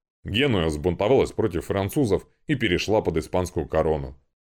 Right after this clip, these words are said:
Адмирал Андреа Дориа возглавил генуэзскую армию и вскоре стал правой рукой короля.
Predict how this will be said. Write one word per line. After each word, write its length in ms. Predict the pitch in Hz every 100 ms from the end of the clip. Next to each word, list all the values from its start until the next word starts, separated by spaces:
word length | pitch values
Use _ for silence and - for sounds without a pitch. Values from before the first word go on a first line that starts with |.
| _ _ -
Адмирал 520 | 107 107 120 131 123
Андреа 380 | 101 104 131 92
Дориа 560 | 98 156 110 76 65 -
возглавил 500 | 98 113 170 143 92
генуэзскую 720 | 87 104 135 135 - 92 -
армию 420 | 120 107 95 78 - _
и 80 | 95
вскоре 360 | 92 - 147 113
стал 240 | - 82
правой 300 | - 127 92
рукой 300 | 82 - 95
короля. 540 | 92 80 73 67 -